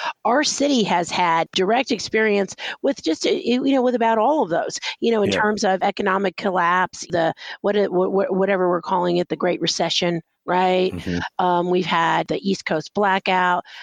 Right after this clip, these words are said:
Speaker 1: We've had
Speaker 2: Mm-hmm.
Speaker 1: terrorist attacks. And it's, it's also important to note that people not forget that there have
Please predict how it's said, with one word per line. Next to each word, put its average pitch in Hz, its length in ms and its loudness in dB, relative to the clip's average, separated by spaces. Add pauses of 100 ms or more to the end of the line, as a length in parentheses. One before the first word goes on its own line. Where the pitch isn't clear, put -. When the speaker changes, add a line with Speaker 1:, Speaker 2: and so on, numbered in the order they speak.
(140)
Speaker 1:
We've 175 200 2
had 165 380 2
Speaker 2:
Mm-hmm. - 140 -4
Speaker 1:
terrorist 185 380 0
attacks. 208 500 -2 (320)
And 220 120 2
it's, 214 200 -2
it's 202 160 0
also 220 280 0
important 202 400 -2
to 202 80 0
note 190 260 0 (380)
that 185 320 0
people 208 280 -2
not 202 240 0
forget 254 400 0 (280)
that 180 140 -4
there 196 180 2
have 185 300 2